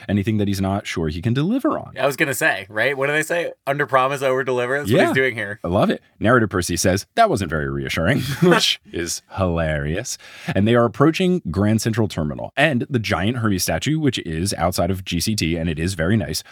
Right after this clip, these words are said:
Speaker 1: Percy figures that this statue is too high up to be activated by Plan twenty-three. But Percy has an idea. He tells Blackjack to hang on tight,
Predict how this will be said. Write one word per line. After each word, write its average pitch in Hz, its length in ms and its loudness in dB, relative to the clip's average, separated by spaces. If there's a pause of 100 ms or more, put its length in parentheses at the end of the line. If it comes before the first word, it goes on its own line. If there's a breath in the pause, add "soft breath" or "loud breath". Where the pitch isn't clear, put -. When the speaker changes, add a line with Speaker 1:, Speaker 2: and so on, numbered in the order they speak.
(120 loud breath)
Speaker 1:
Percy 190 300 0
figures 104 580 -4 (220 loud breath)
that 92 360 2 (180 loud breath)
this 123 280 2
statue 117 520 -2
is 92 160 -2
too 180 260 -4
high 123 220 0
up 113 220 -2
to 107 100 -4
be 90 140 -2
activated 82 560 -2
by 78 140 0
Plan 82 320 -2
twenty-three. 80 680 -4 (300 loud breath)
But 92 140 -2
Percy 113 340 2
has 82 140 -2
an 80 80 -2
idea. 78 360 -4 (180 loud breath)
He - 140 -6
tells 117 300 -2
Blackjack 104 440 -2
to 87 60 -4
hang 95 220 0
on 101 120 2
tight, - 380 0